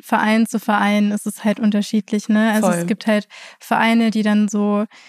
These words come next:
Speaker 1: ähm, zum Beispiel V F B Stuttgart, der dann auch so mit L-G-B-T-Q-Flaggen und so, die sind da an, also an der ersten Stelle. Und dann gibt's aber natürlich wieder Fußballvereine, wo es dann gar nicht so ist.
Speaker 2: So, so auch was diese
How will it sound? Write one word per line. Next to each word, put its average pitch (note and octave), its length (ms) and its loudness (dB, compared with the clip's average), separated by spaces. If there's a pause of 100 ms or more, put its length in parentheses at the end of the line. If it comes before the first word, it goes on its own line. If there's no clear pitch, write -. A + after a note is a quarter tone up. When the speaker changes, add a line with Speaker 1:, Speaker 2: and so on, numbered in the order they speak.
(300)
Speaker 1:
ähm, G#3 500 2 (140)
zum A3 140 2
Beispiel G#3+ 240 0
V G#3 160 0
F G3+ 80 -4
B G#3+ 100 -6
Stuttgart, G3+ 500 -4
der G3 120 0
dann G3 160 0
auch A3 120 -2
so - 140 -4
mit G3+ 280 -2 (280)
L-G-B-T-Q-Flaggen G#3 1300 0
und G3+ 120 0
so, G#3 200 0
die G#3 100 0
sind A3 200 2
da G#3 140 2
an, G3+ 200 0
also G#3+ 300 -2
an G#3 220 2
der G#3+ 120 2
ersten G#3 260 2
Stelle. A3+ 400 0
Und G#3 100 0
dann G#3 120 2
gibt's G#3+ 160 -2
aber G#3 160 0
natürlich G3+ 420 -2
wieder G#3+ 360 4 (380)
Fußballvereine, G#3 1200 0
wo A3 100 0
es G#3 120 0
dann G3+ 200 -2
gar G#3 180 2
nicht A#3 160 -2
so A3+ 120 -4
ist. A3 380 -2 (340)
Speaker 2:
So, F3 320 -2
so F3 100 -2
auch - 180 -2
was F#3+ 160 -2
diese F3+ 400 -4